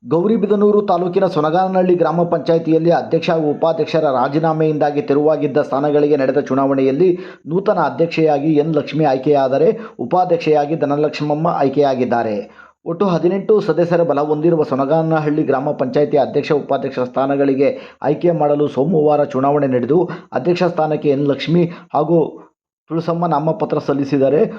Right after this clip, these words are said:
ಉಪಾಧ್ಯಕ್ಷ ಸ್ಥಾನಕ್ಕೆ ಧನಲಕ್ಷ್ಮಮ್ಮ ಮತ್ತು ಗಂಗಮ್ಮ ನಾಮಪತ್ರಗಳನ್ನು ಸಲ್ಲಿಸಿದರು. ನಿಗದಿತ ಸಮಯದಲ್ಲಿ ನಾಮಪತ್ರಗಳನ್ನು ಯಾರೂ ಹಿಂಪಡೆಯದ ಕಾರಣ, ಅಧ್ಯಕ್ಷ ಮತ್ತು ಉಪಾಧ್ಯಕ್ಷರ ಎರಡೂ ಸ್ಥಾನಗಳಿಗೂ ನಡೆದ ಚುನಾವಣೆಯಲ್ಲಿ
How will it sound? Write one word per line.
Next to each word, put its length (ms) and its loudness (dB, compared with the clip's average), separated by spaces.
ಉಪಾಧ್ಯಕ್ಷ 460 -2
ಸ್ಥಾನಕ್ಕೆ 500 0
ಧನಲಕ್ಷ್ಮಮ್ಮ 680 -2
ಮತ್ತು 220 -2
ಗಂಗಮ್ಮ 400 0
ನಾಮಪತ್ರಗಳನ್ನು 800 -2
ಸಲ್ಲಿಸಿದರು. 800 -2
ನಿಗದಿತ 380 0
ಸಮಯದಲ್ಲಿ 600 0
ನಾಮಪತ್ರಗಳನ್ನು 800 0
ಯಾರೂ 240 2
ಹಿಂಪಡೆಯದ 520 2
ಕಾರಣ, 380 0
ಅಧ್ಯಕ್ಷ 400 -2
ಮತ್ತು 300 0
ಉಪಾಧ್ಯಕ್ಷರ 480 -2
ಎರಡೂ 300 2
ಸ್ಥಾನಗಳಿಗೂ 600 0
ನಡೆದ 440 0
ಚುನಾವಣೆಯಲ್ಲಿ 720 0